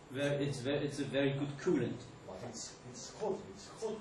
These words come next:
Speaker 1: Well, it's hot. It's, uh, uh,
Speaker 2: It's
Speaker 1: it,
Speaker 2: a
Speaker 1: yes,
Speaker 2: fuel.
Speaker 1: in, in the gas turbine it's hot, but here the steam is only like four hundred degrees or
Speaker 2: So you
Speaker 1: five hundred
Speaker 2: lost
Speaker 1: degrees, so it's cool.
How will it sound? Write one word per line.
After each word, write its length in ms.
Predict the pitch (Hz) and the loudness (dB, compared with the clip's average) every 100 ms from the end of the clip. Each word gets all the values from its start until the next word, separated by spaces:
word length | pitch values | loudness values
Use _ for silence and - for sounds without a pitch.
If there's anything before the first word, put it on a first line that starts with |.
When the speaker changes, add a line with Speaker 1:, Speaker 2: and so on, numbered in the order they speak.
| - | 4
Speaker 1:
Well, 220 | 330 - | 8 10
it's 160 | - - | 8 4
hot. 240 | - - - | 2 2 0
It's, 260 | - - | -2 0
uh, 320 | 139 131 120 - - - - - 147 | 4 6 4 2 -4 -8 -10 -8 -4
uh, 40 | 135 143 | -2 2
Speaker 2:
It's 160 | 147 | 2
Speaker 1:
it, 100 | 139 | 6
Speaker 2:
a 40 | 160 | 10
Speaker 1:
yes, 360 | 196 220 202 | 12 10 8
Speaker 2:
fuel. 80 | - | 8
Speaker 1:
in, 300 | 196 180 160 | 10 10 8
in 140 | 165 139 | 8 6
the 60 | 131 | 8
gas 400 | - 247 247 - | 8 8 6 4
turbine 320 | 247 240 208 | 6 6 6
it's 140 | - | 2
hot, 260 | 247 226 - - - | 4 4 2 -2 2
but 300 | 143 - - - | 4 6 2 -6
here 240 | 190 226 226 | 2 6 8
the 160 | 175 | 6
steam 460 | 165 - 202 196 190 - - - | 4 2 4 4 2 -2 -14 0
is 200 | 160 156 | 4 6
only 520 | - 170 180 175 175 160 | 8 10 10 12 12 12
like 260 | 156 151 151 - - - | 10 8 4 -6 -12 -2
four 280 | 180 170 | 6 8
hundred 380 | 165 165 151 147 - | 8 4 2 0 0
degrees 600 | 147 - 185 156 - - - | 0 4 6 6 2 -4 -4
or 60 | |
Speaker 2:
So 60 | - | 2
you 60 | - | 6
Speaker 1:
five 180 | - - | 6 6
hundred 140 | - | 8
Speaker 2:
lost 200 | 202 - | 10 8
Speaker 1:
degrees, 320 | - 165 113 | 6 2 2
so 160 | - 156 | 4 4
it's 140 | - | 2
cool. 300 | - 196 135 | 0 2 4